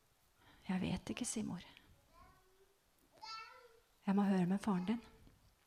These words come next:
Så avtaler de at, eh, gutten skal ta bussen hjemover. Så er det sånn at bussen, eller veien, den går forbi huset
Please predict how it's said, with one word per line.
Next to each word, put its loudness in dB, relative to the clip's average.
Så 8
avtaler 10
de 8
at, 2
eh, 10
gutten 10
skal 8
ta 10
bussen 6
hjemover. 6
Så 10
er 12
det 12
sånn 12
at 10
bussen, 8
eller 8
veien, 8
den 6
går 4
forbi 4
huset 4